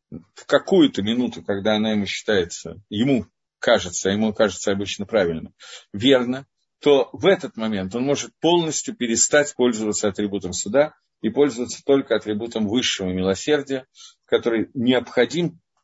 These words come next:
именно для того, чтобы привести мир к тому состоянию, которое было замыслено Творцом. И поскольку замысел Всевышнего не может быть изменен, он не мы, поэтому он приведет этот мир к этому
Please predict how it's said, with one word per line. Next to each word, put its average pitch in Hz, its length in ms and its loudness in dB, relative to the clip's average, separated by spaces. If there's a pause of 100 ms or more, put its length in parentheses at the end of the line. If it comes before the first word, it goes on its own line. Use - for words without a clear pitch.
именно 165 420 0
для 110 160 -2
того, 117 200 2
чтобы 110 220 -6
привести 107 420 -4
мир 139 260 0 (240)
к - 120 -14
тому 135 240 4
состоянию, 127 720 2
которое 107 280 0
было 104 380 -2
замыслено 104 640 -2
Творцом. 101 520 -2 (340)
И 110 200 0 (160)
поскольку 113 480 0
замысел 110 480 0
Всевышнего 95 500 -2
не 110 100 0
может 147 260 0
быть 98 180 -6
изменен, 92 480 -2
он 98 220 0
не 107 80 0
мы, 175 280 -2 (320)
поэтому 139 320 2
он 127 100 -2
приведет 127 520 0
этот 87 280 -8
мир 92 200 -8
к - 120 -6
этому 143 380 -2